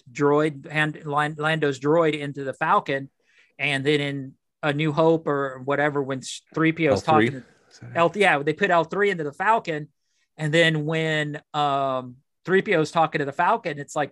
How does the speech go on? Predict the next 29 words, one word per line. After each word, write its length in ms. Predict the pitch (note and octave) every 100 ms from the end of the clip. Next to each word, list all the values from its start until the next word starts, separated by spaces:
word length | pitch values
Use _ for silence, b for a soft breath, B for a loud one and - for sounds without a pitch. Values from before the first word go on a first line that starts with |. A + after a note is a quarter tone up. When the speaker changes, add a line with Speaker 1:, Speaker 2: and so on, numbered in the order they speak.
| _
Speaker 1:
"What 380 | C3 B2+ D3+ D#3
the 80 | E3
hell's, 460 | F3 E3+ - -
where, 200 | D3 E3+
where'd 280 | D#3+ D#3+ F3+
they 120 | G3+ F#3+
learn 160 | F3+
to 60 | E3
talk 260 | G#3+ C#4+
like 200 | F3 B2
this?" 280 | - B2 - -
And 160 | C#3+
then 100 | C#3+
they 260 | D3 C#3 C3+ B -
totally 360 | F#3+ G#3 G3
wrote 220 | F3 F#3 E3
a 40 |
character, 680 | E3 G#3+ A#3 G3+ D#3+ C#3+ C#3+ _ _
wrote 220 | D#3+ F#3 F3+
a 40 |
moment 460 | E3+ G#3+ F#3+ D#3 - _ _ _ _ _ _ -
into, 460 | F#3 G3+ E3+ D#3+ D#3+
to 140 | F3
make 260 | D#3+ D#3+ E3+
that 200 | D#3 D3+
moment 420 | D#3 D#3 D3+ D3 -
even 200 | D3+ C3+
better. 260 | C3 C3 - _ _ _ -
Speaker 2:
Yeah. 240 | F#2 D#2+